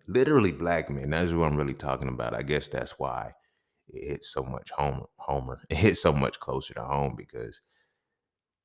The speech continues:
I'm a black man. You feel me? But I've succumbed to both of these aspects and shit. I've been the motherfucker who was, you know, predicated himself off violence.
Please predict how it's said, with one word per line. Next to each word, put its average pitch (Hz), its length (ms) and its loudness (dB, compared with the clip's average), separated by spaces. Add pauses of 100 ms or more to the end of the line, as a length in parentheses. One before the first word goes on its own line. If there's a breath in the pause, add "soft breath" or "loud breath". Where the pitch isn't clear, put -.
(300)
I'm 78 180 2
a 67 40 -2
black 62 360 -10
man. 60 380 -10 (920)
You - 80 -16
feel 62 160 -10
me? 65 140 -8
But - 180 -6
I've 71 140 -2
succumbed 87 400 0
to 71 80 0
both 71 260 0
of 69 80 -4
these 69 160 -2
aspects - 540 -4
and - 100 -10
shit. - 300 -12
I've 67 180 -6
been 76 220 2
the 76 40 2
motherfucker 65 640 -6
who 69 220 -8
was, 64 180 -14
you 65 60 -12
know, 52 260 -12 (460)
predicated 69 480 -6
himself 65 400 -8
off 60 200 -10
violence. 62 500 -12